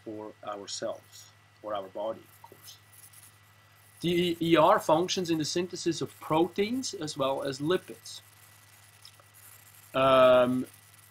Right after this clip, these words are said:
and also in the intracellular transport of them. That means if they need to be transported around in the cell or shipped to the outside of the cell,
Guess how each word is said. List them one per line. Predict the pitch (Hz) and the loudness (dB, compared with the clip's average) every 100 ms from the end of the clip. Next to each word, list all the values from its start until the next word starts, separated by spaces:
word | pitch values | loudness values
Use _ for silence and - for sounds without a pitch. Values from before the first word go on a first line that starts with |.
| _ - - | _ -14 -2
and | 131 156 170 165 - | 2 2 0 -4 0
also | 135 147 - 143 135 135 - - | 4 4 2 -2 -2 -4 -8 -6
in | 131 131 | -4 -2
the | 123 127 127 123 - 151 | -2 -2 -2 -4 -8 -4
intracellular | 180 - - 160 156 - 147 143 139 135 131 127 | -4 -4 2 4 2 -4 -2 -2 -4 -6 -6 -8
transport | 143 123 123 - 131 120 - | -6 -6 -8 -10 -10 -8 0
of | 131 135 - | 0 0 -12
them. | 98 - _ - | -20 -20 _ -16
That | 113 | -10
means | 120 120 | -6 -6
if | 113 - | -8 -6
they | 123 | -4
need | 135 | -4
to | 135 | -4
be | 131 127 | -6 -6
transported | 139 135 135 151 143 135 | -2 -2 -2 -6 -6 -2
around | 135 139 135 | 2 2 0
in | 143 | -4
the | 160 | -4
cell | 151 151 143 92 | -2 4 4 4
or | 131 | -2
shipped | 123 156 139 - | -4 -6 -8 -10
to | 143 | -10
the | 135 | -6
outside | 135 127 - 139 147 175 | -4 -4 -6 -4 -4 -4
of | 143 - | -8 -12
the | 101 | -16
cell, | - 90 80 143 | -14 -12 -12 -14